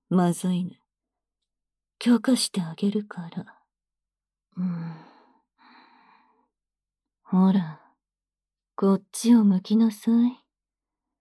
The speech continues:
私の目をずっと見つめていなさい。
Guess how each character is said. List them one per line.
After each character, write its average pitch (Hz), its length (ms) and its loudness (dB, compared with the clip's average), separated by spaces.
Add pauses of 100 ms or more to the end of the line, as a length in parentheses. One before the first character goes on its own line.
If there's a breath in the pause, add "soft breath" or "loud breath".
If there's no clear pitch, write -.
(720)
私 180 400 0
の 185 140 2
目 185 160 2
を 156 100 -4
ず - 160 -2
っ 175 80 -2 (220)
と 208 120 6
見 196 140 8
つ 202 160 -2
め 202 100 4
て 202 140 -4
い 190 100 0
な 190 140 -2
さ 196 260 -6
い。 - 200 -16